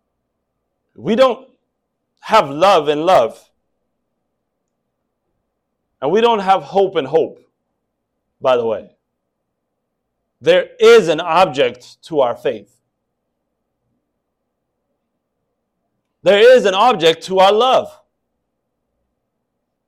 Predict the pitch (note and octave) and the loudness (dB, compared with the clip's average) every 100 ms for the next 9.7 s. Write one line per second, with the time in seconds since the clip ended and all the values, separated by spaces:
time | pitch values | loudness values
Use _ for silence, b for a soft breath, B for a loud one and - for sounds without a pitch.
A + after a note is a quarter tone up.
0 | _ - E3 F3+ F3 E3+ D#3+ G3 B2+ B2+ | _ -2 0 0 0 0 2 0 -2 -6
1 | C3 - _ _ _ _ _ _ _ _ | -6 -18 _ _ _ _ _ _ _ _
2 | _ _ _ _ _ C#3+ D3 C#3+ D3+ G#2 | _ _ _ _ _ 0 0 0 -2 -4
3 | - _ _ _ _ _ _ _ _ _ | -14 _ _ _ _ _ _ _ _ _
4 | _ _ _ _ _ _ _ _ _ _ | _ _ _ _ _ _ _ _ _ _
5 | _ _ _ _ _ _ _ _ _ _ | _ _ _ _ _ _ _ _ _ _
6 | _ _ _ _ _ _ _ _ B2+ C#3+ | _ _ _ _ _ _ _ _ -8 -6
7 | D3+ E3 F#3 A3+ A3 G3 D#3+ C#3+ - D3 | 0 0 2 -2 -2 0 0 0 -4 -4
8 | G#3 A#3 D#3+ C3+ A#2 B2+ C3 C#3+ C3+ B2 | -4 -6 -8 -6 -8 -6 -2 -2 -2 -12
9 | B2+ C#3+ - A#3+ A#3 - - | -14 -16 -12 -8 -8 -8 -20